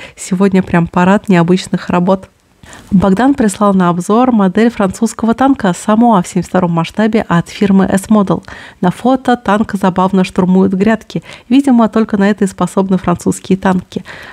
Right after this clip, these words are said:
Цветом автор явно немножко промахнулся, он получился слишком синим, веселым, что ли. Все-таки танк должен быть слегка потемнее и не, понезаметней. Но зато модель в целом окрашена очень аккуратно, а гусеницы получились чересчур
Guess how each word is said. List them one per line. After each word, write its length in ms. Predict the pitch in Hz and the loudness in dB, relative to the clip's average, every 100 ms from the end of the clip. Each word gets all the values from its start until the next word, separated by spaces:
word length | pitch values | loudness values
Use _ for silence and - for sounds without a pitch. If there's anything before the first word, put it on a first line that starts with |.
| - - | -20 -14
Цветом 540 | - 226 233 247 214 - | -2 0 0 0 0 0
автор 420 | 214 - - 202 | -2 -2 -2 0
явно 340 | 196 208 214 | 2 2 2
немножко 420 | 196 196 196 - | 2 2 0 -2
промахнулся, 640 | 190 214 233 233 311 294 - | -2 2 2 2 0 0 -2
он 80 | 214 | -2
получился 580 | 214 214 - 233 226 208 | 0 0 0 -2 -2 -4
слишком 640 | - 214 - - 214 208 | -2 -4 -4 -4 0 0
синим, 540 | 202 - 233 233 165 160 - - | -2 0 2 4 2 -4 -14 -10
веселым, 500 | 190 185 - 202 196 | -4 -2 2 2 2
что 220 | 185 - 180 | 0 -6 -6
ли. 140 | 185 - - | -6 -10 -10
Все-таки 380 | - 226 190 | -4 -4 -2
танк 320 | 196 226 233 196 | -2 0 0 0
должен 340 | 202 196 196 | 0 2 2
быть 200 | 196 196 | 0 -2
слегка 380 | - 190 - 196 | 0 -2 0 -2
потемнее 640 | 196 190 175 185 208 226 | -2 -2 0 2 4 2
и 460 | 220 285 190 190 185 | 2 0 2 4 2
не, 200 | 180 185 | 2 -2
понезаметней. 880 | - 190 190 208 202 160 - - - - - - _ | 0 2 2 2 2 0 -4 -14 -16 -20 -20 -20 _
Но 160 | 190 185 | 0 0
зато 400 | 175 175 202 233 | 0 0 0 2
модель 360 | 233 185 202 | 2 2 2
в 60 | 220 | 0
целом 320 | - 214 202 | 0 0 2
окрашена 540 | 185 - 196 190 - 185 | 0 0 -2 -2 0 2
очень 300 | 185 - 185 | 0 0 -2
аккуратно, 600 | 185 214 220 233 202 175 - - | 0 2 2 0 -6 -10 -12 -4
а 120 | 190 | 0
гусеницы 560 | 190 233 - 233 220 220 | 2 2 2 0 0 -2
получились 640 | 190 185 185 - 214 202 | -2 -2 -2 -2 -2 -2
чересчур 720 | - - 190 185 - 196 196 | -6 -2 0 -2 0 0 0